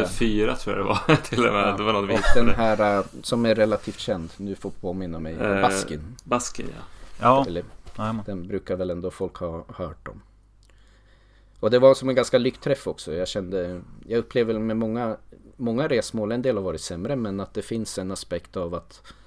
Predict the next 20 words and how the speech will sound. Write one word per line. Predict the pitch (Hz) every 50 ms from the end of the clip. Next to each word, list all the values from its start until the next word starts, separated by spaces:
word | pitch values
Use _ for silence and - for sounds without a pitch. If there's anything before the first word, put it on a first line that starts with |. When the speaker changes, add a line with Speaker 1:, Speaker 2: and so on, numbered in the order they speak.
| - - - - - -
Speaker 1:
bara | 107 110 117 113 110 117 123
att | 123 - -
det | 117 110
är | 110 107
liksom | 104 101 - - 117 107
en | 107 107
liten | 107 98 - 101 101 -
annan | 113 120 113 110 110 107
kultur | - 113 98 - - 147 147 127 104 92
gör | 90 92 95 95 92 92 90
att | 95 90 - - _ - - - - - - - - - _ _ - - - - - - -
jag | - 101 104 110
är | 113
lite | 113 120 113 - -
mer | 120 123 113 110 104
on | 104 104 101 -
edge. | 139 113 76 - - - -
Det | - 101
var | 101 104
lite | 104 104 101 104 104 -